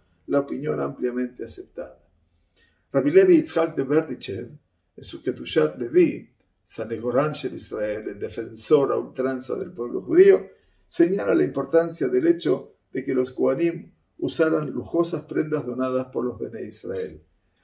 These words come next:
Esto aseguró, dice el rabino de Berdichev, que los Kohanim sintieran un sentido de gratitud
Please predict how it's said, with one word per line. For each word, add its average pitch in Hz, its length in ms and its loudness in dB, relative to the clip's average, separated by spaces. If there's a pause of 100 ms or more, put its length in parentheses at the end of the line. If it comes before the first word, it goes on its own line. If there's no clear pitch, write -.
Esto 175 240 4
aseguró, 156 640 0 (360)
dice 147 440 0
el 131 180 -2
rabino 131 360 -2
de 127 100 0
Berdichev, 170 680 0 (380)
que 143 100 -4
los 135 140 -6
Kohanim 143 480 2
sintieran 165 560 4
un 151 80 -10
sentido 156 460 2
de 139 140 0
gratitud 143 680 4